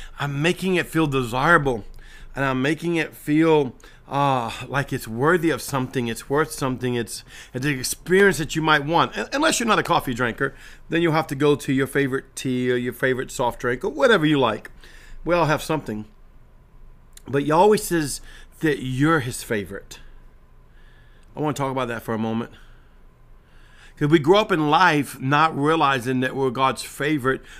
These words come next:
We grow up in life not realizing, most people don't realize that they're somebody's favorite. And even if they are someone's favorite, usually sooner or later that person that you're the favorite of may disappoint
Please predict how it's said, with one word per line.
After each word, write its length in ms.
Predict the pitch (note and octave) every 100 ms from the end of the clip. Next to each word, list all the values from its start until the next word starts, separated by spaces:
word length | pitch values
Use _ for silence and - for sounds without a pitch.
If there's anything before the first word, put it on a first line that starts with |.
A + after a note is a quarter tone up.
| -
We 100 | C3+
grow 200 | A#2+ E3+
up 100 | F3
in 140 | E3 D#3
life 220 | E3 D#3
not 180 | D#3 D3
realizing, 640 | D#3 D#3 D3+ D3+ C3 C#3
most 600 | C#3+ D#3+ A#3+ G4 - -
people 500 | - C3+ C#3 C3+ - - - - A2+
don't 300 | D3+ F3+ F#3+
realize 380 | D#3+ D#3+ D#3 C3
that 140 | C3
they're 160 | C#3+ B2+
somebody's 680 | - F3+ G3+ D#3+ C3+ B2
favorite. 440 | - B2 B2 C#3+ C#3 - -
And 120 | D3+
even 240 | G3+ C4 A#3
if 140 | G3
they 140 | D#3+ D3
are 260 | D#3+ F3+
someone's 420 | - E3 D#3+ C3+
favorite, 380 | - E3+ D3+ C#3
usually 320 | C3+ E3 C3+
sooner 240 | B2+ E3 D#3
or 60 |
later 200 | C#3 C#3+
that 340 | B2 A#2+ C#3+ -
person 360 | C#3+ C#3 C#3
that 180 | B2+ -
you're 120 | B2 B2+
the 120 | B2
favorite 440 | - D#3+ D#3 A#2+
of 300 | A2+ A2 A2 - - - -
may 240 | B2+ F#3
disappoint 640 | D3 D3+ C3 - E3 D3+